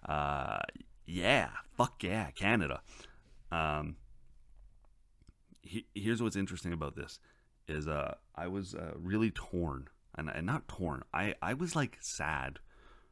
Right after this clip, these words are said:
during this match. <laughs> And here's the reason why. My wife's family are, uh, Chinese Jamaican.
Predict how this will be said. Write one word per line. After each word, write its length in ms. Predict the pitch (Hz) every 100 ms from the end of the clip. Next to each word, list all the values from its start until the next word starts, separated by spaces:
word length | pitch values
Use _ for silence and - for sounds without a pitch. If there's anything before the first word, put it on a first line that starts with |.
| - -
during 360 | - 78 73 71
this 260 | 71 - -
match. 340 | 65 - - - - - - -
<laughs> 60 | 117 - -
And 160 | 135 -
here's 180 | 180 165
the 100 | -
reason 300 | 110 90 87
why. 120 | 80 - - - - - - - - - - - - 78
My 220 | 90 104
wife's 520 | 92 90 87 - - - -
family 480 | - 82 67 71 - - -
are, 240 | - 73 71
uh, 120 | 71
Chinese 320 | - 78 76
Jamaican. 380 | 76 117 143 -